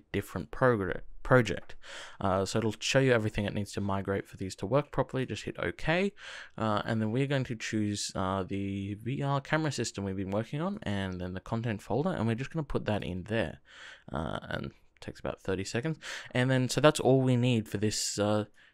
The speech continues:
V R template. So you can go ahead and close this, you can delete it, don't need it anymore, but, uh, yeah, do have a play around with it, as it's, uh, you know, quite a, quite a good start for a video game.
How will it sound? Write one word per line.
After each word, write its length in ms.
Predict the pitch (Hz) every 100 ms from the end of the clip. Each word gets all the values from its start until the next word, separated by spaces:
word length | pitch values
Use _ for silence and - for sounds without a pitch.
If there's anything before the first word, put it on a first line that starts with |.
| _ 113
V 140 | 107
R 120 | 104
template. 500 | - 165 - - -
So 100 | -
you 60 | 113
can 100 | 120
go 100 | 135
ahead 180 | 123 101
and 100 | -
close 320 | 107 104 98
this, 240 | 104 -
you 60 | 98
can 100 | 98
delete 360 | 98 104 104
it, 280 | 101 98 - - - -
don't 160 | 95
need 140 | 92 98
it 120 | 95
anymore, 420 | 95 98 98 98
but, 320 | 95 98 - 98
uh, 100 | 101 - - -
yeah, 100 | 104
do 160 | 107 175
have 160 | 214 175
a 200 | 135 - -
play 220 | - 123 117
around 260 | 110 107
with 120 | 98
it, 140 | 95 -
as 220 | 104 104
it's, 280 | 98 - -
uh, 120 | 98 110 - _ - - - -
you 100 | 82
know, 60 | -
quite 200 | 117 110
a, 160 | 98 - - - - - - - - - - - - - - -
quite 220 | - 165
a 20 |
good 180 | 170 139
start 440 | - - 110 80 -
for 160 | 98
a 60 | 95
video 280 | 98 90 85
game. 340 | 78 104